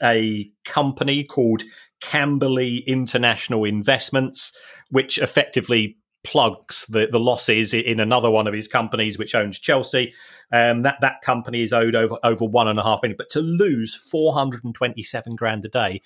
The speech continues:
for what we consider to be one of the most successful football clubs, you know, it, it's certainly this century. You know, if you,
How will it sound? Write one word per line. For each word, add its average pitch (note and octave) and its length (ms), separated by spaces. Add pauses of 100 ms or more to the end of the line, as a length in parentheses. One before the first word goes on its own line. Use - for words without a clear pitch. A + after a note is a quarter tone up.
(320)
for C#3+ 120
what E3 160
we C#3+ 100
consider C#3+ 400
to G#2+ 120
be G#2+ 260
one B2 240
of A#2 180 (220)
the C#3 260
most A#2+ 280
successful - 640 (560)
football B2 340
clubs, B2+ 440
you A#2+ 120
know, A#2 80
it, C#3+ 120
it's A#2+ 320
certainly D#3+ 440
this - 260
century. B2+ 540
You G#2+ 100
know, G2 140
if A2+ 120
you, A2 100